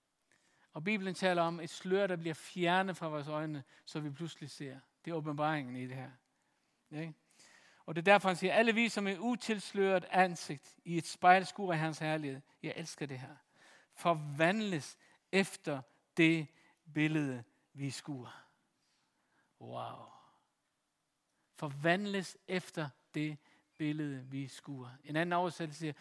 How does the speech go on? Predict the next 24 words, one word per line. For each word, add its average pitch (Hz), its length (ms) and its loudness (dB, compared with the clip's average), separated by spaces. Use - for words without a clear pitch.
"Forvandles 160 640 -2
mere 170 640 -4
og 147 240 -8
mere 135 400 -10
efter 151 240 -8
det 139 160 -8
billede, 139 360 -4
vi 123 100 -10
skuer." 123 460 -14
Det 165 60 -8
er 151 40 -10
fantastisk. 156 720 -12
Og 160 80 -10
det 202 60 2
er 214 40 4
det, 220 140 6
Gud 226 140 4
har 208 80 8
lagt 220 380 8
ned 202 260 4
i, 196 260 -2
en, 180 240 -6
i 202 200 0
os. - 440 -4